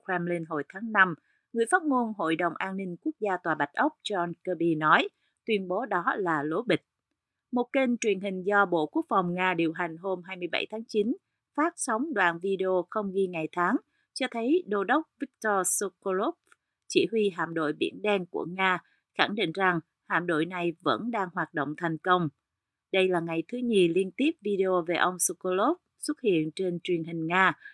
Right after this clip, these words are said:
sau tuyên bố của Ukraine rằng đã hạ sát ông trong cuộc tấn công phi đạn vào Crimea.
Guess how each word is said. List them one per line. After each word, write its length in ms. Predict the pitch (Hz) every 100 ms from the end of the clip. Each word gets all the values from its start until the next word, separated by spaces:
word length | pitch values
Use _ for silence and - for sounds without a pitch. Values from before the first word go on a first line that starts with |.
| _
sau 300 | - 277 247 233
tuyên 160 | 233 196
bố 220 | 202 320
của 100 | - 175 185
Ukraine 320 | - 185 180
rằng 260 | 175 170 160 - _ _
đã 200 | 160 151
hạ 240 | - 180 151
sát 260 | - 277
ông 260 | - 196 180
trong 220 | - 180 175
cuộc 220 | 175 151
tấn 180 | 175 220 269
công 240 | 202 180 -
phi 120 | 185
đạn 280 | 175 135 - _
vào 180 | 175 156 -
Crimea. 360 | 180 180 175